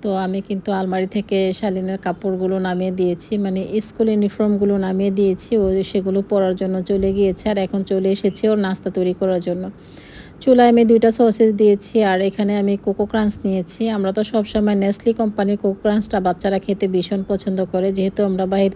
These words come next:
দেশের প্রোডাক্ট বয়কট করছি, সেজন্য আমরা বাংলাদেশি প্রোডাক্ট নিয়ে এসেছি। তো এটা খাবার পর আমরা বুঝতে পারবো যে এটা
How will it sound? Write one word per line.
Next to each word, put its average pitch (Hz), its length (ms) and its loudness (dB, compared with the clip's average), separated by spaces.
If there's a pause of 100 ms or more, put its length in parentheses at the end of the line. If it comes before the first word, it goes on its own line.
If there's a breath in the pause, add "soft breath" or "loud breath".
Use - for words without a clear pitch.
দেশের 202 280 0
প্রোডাক্ট 190 420 -2
বয়কট 185 340 0
করছি, - 380 -4 (640 loud breath)
সেজন্য 208 480 4
আমরা 196 280 2
বাংলাদেশি 196 500 0
প্রোডাক্ট 196 440 0
নিয়ে 185 180 0
এসেছি। 180 400 -2
তো 208 140 -4 (160)
এটা 196 240 -2
খাবার 214 380 0
পর 208 280 2
আমরা 196 220 0
বুঝতে 208 360 -2
পারবো 190 360 0
যে 196 160 -2
এটা 185 180 -2